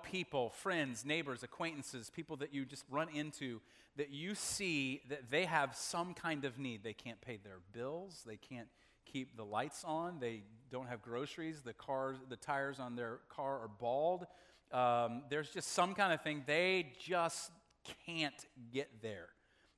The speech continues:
And if they had a little bit of help, it would make a world of difference. And so, uh, the last couple of years we've done this.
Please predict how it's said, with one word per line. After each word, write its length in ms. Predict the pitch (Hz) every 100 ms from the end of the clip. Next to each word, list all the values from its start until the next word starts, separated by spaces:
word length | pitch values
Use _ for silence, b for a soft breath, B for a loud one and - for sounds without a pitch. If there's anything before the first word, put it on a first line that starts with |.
| -
And 120 | 135
if 80 | -
they 80 | 156
had 100 | 139
a 100 | 131 156 202
little 240 | 226 208
bit 160 | 143 135
of 80 |
help, 340 | 113 135 113 - -
it 80 | 165
would 140 | 127
make 140 | 131 -
a 80 | 131 120 127
world 220 | 139 127
of 80 | 113
difference. 520 | 131 123 107 98 - b b b b -
And 160 | 143
so, 300 | 135 175 156
uh, 80 | 147
the 100 | 139
last 260 | 156 190 -
couple 200 | 240 202
of 80 | 147
years 160 | 139
we've 100 | 135
done 200 | 139 131
this. 320 | 131 185 -